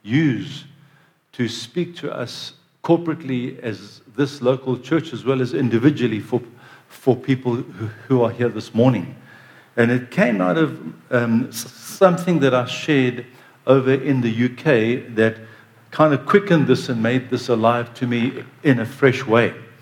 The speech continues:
So what I'm gonna do, I'm gonna ask Jill to come up, and we're gonna read the story of Jesus feeding the five thousand and then walking on water.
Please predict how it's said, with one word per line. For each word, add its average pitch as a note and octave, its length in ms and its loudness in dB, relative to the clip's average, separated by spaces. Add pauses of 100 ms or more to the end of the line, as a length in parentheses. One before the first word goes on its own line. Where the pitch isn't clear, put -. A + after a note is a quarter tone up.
(460)
So - 180 6
what D3 320 4
I'm E3+ 160 0
gonna F3 220 2
do, D#3 340 4 (300)
I'm C3+ 100 2
gonna C#3 180 2
ask C3 220 -2
Jill D3+ 300 4
to C#3 120 -6
come F3 280 0
up, B3+ 180 -4 (340)
and A#2+ 140 0
we're A#2+ 80 -2
gonna A#2+ 240 0
read C3+ 500 -2 (440)
the A2 80 -2
story D3 680 2 (220)
of A#2 140 0
Jesus C#3 560 2 (240)
feeding E3 480 2
the B2+ 100 -2
five C3+ 380 -2
thousand D3 680 0 (440)
and A#2 180 0
then A#2+ 280 0
walking C3 540 2
on G#2 220 -2
water. B2+ 420 0